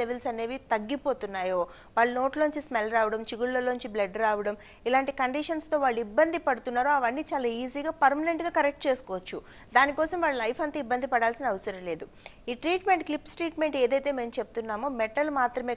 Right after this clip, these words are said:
కాకుండా సిరామిక్ అని, సెల్ఫ్ లైగేటింగ్ అని, ఇలా అడ్వాన్స్డ్ వెర్షన్స్ కూడా ఉన్నాయి. So, అలా ఎవరైనా ఇబ్బంది పడుతుంటే కనుక పెట్టించుకోండి. మళ్ళీ ఇంకోటి ఇంపార్టెంట్ విషయం అంటే, ఇది టీనేజ్ పిల్లలకి, చిన్న పిల్లలకే కాదు, బోన్ సపోర్ట్ చేస్తే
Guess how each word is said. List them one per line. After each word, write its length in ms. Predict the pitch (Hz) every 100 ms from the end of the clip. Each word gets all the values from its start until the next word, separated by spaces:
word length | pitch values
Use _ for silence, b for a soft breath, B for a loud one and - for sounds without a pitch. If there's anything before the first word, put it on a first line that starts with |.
| 220
కాకుండా 300 | 202 214 254 -
సిరామిక్ 500 | 247 233 240 240 220
అని, 220 | 190 190 175 B B - -
సెల్ఫ్ 240 | 320 339
లైగేటింగ్ 520 | 320 262 240 233 233 226
అని, 80 | 240
ఇలా 140 | 247 226
అడ్వాన్స్డ్ 480 | 214 277 339 - 339 262
వెర్షన్స్ 360 | 220 240 214 202
కూడా 160 | 208 233
ఉన్నాయి. 320 | 226 180 156 - B B -
So, 120 | 330 311
అలా 140 | 262 269
ఎవరైనా 280 | 240 294 370
ఇబ్బంది 320 | 349 262 285
పడుతుంటే 420 | 285 269 254 240 262
కనుక 180 | 247 349 330
పెట్టించుకోండి. 600 | 294 415 - 311 214 190 233
మళ్ళీ 140 | 262
ఇంకోటి 320 | 285 285 285
ఇంపార్టెంట్ 520 | 269 247 277 277 285 240
విషయం 260 | 220 240
అంటే, 120 | 226 277
ఇది 100 | 247 -
టీనేజ్ 320 | 269 285 285 -
పిల్లలకి, 320 | 254 233 262 -
చిన్న 120 | 226 220
పిల్లలకే 340 | 220 214 214
కాదు, 340 | 190 175 185 285 - B B B B
బోన్ 240 | 226 349 415
సపోర్ట్ 380 | 311 254 285 277
చేస్తే 200 | 277